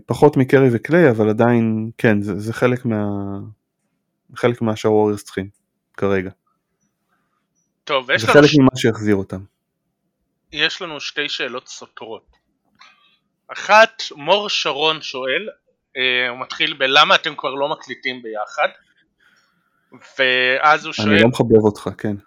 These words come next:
Speaker 2: אני יודע. "איך לעזאזל מנצחים את גולדן סטייט?" לעומת זאת, יואב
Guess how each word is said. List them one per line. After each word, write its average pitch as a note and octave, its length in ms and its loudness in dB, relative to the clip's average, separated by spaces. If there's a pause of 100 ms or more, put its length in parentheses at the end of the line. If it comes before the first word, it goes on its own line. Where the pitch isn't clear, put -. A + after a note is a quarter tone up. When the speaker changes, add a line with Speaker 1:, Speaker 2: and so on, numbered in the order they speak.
(600)
Speaker 2:
אני C#3 140 -12
יודע. A#2+ 280 -10 (640)
"איך F#3 200 0
לעזאזל D#3+ 520 0
מנצחים D3+ 520 -6
את - 200 -10
גולדן A#2 360 -8
סטייט?" E3+ 500 -10 (540)
לעומת G#3 540 -2
זאת, F3 360 -2
יואב D#3 540 2